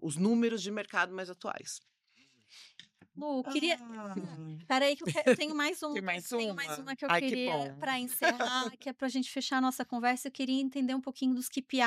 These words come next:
Speaker 2: Is, quais são os principais
Speaker 1: Uhum.
Speaker 2: K P Is que você acompanha e como acompanha?
Speaker 1: Uhum.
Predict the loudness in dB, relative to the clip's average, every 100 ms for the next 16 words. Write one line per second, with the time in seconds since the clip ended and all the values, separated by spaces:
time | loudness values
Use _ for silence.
0 | 4 0 -6 -10 -8 -4 -4 -6 -4 -4
1 | 0 0 0 -4 -4 0 0 -2 -6 -8
2 | -4 -4 -4 -4 -2 -2 -2 -6 0 2
3 | 2 0 -4 -8 -4 -6 -6 -8 -2 0
4 | 0 -2 -4